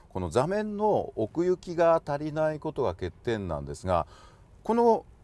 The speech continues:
ニスモについては、スウェード調のね、あの、素材が採用されているので、なんかそのね、奥行きの足りなさが、この体の滑りにくさによって、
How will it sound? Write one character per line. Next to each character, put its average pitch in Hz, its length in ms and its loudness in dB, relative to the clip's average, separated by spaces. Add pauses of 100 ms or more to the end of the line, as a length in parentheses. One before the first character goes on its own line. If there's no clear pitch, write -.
(120)
ニ 214 120 -2
ス - 160 -6
モ 160 180 2
に 101 140 -2
つ - 180 -10
い 95 100 -4
て - 120 -4
は、 92 260 6 (360)
ス - 160 -6
ウ 156 40 2
ェ 190 140 12
ー 175 40 8
ド 180 400 6
調 180 240 2
の 165 140 -2
ね、 190 240 0
あ 139 160 -2
の、 131 320 -2
素 139 180 -6
材 123 240 4
が 135 200 4
採 92 260 0
用 92 120 0
さ 92 140 0
れ 85 60 -4
て 95 120 0
い 92 40 2
る 85 80 -4
の 78 100 -6
で、 92 240 4 (300)
な 202 80 0
ん 214 40 0
か - 80 2
そ 127 140 -4
の 120 140 -2
ね、 107 240 4
奥 113 260 -4
行 220 100 -2
き 214 140 -8
の 220 180 -4
足 196 180 2
り 202 100 -4
な 202 120 -2
さ 139 200 0
が、 135 160 4
こ - 140 -8
の 107 140 -2 (520)
体 180 280 4
の 180 160 0
滑 175 160 2
り 185 120 -6
に 180 100 -4
く - 100 -12
さ 123 140 0
に 101 80 -2
よ 85 120 -2
っ - 40 -8
て、 101 380 6